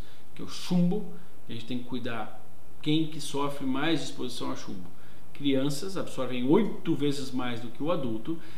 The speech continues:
e geralmente se intoxicam através das maquiagens da mamãe.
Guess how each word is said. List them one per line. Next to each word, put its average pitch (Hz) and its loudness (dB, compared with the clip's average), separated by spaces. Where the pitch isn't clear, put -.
e 156 4
geralmente 165 2
se - 0
intoxicam 147 0
através 131 -2
das 127 -2
maquiagens 131 -2
da 127 -2
mamãe. 113 -2